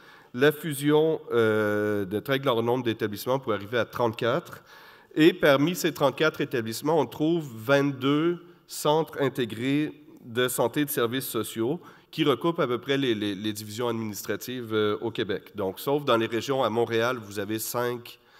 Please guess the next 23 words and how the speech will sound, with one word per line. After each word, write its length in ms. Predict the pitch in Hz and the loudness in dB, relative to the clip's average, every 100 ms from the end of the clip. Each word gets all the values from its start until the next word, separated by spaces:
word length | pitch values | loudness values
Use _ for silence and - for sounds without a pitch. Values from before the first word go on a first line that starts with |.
| - - - | -20 -20 -10
euh, 300 | 104 98 98 | -4 -2 -4
centres 340 | 92 117 113 110 | -4 -2 0 -2
intégrés 460 | - 98 98 107 | -2 -4 -4 -6
de 40 | 104 | -4
services 300 | 104 101 101 | -6 -6 -6
sociaux. 340 | 95 - 160 | -8 -6 -10
C'est 220 | 147 175 | -8 -10
très 160 | - 110 | -6 -6
peuplé, 380 | 110 95 113 170 | -4 -6 -4 -4
mais 100 | 147 | -2
dans 120 | 107 | -2
le 60 | |
reste 240 | 113 135 131 | -2 -6 -8
du 80 | 113 | -10
Québec, 380 | 104 101 117 | -6 -4 -6
c'est, 220 | - 90 90 | -6 -10 -8
c'est 120 | 104 | -8
à 60 | |
peu 100 | 98 | -10
près 160 | 101 110 | -8 -6
un 140 | 92 | -6
par 220 | 107 107 95 | -6 -8 -8
territoire. 640 | 104 98 - 110 170 - | -12 -10 -4 -2 -2 -6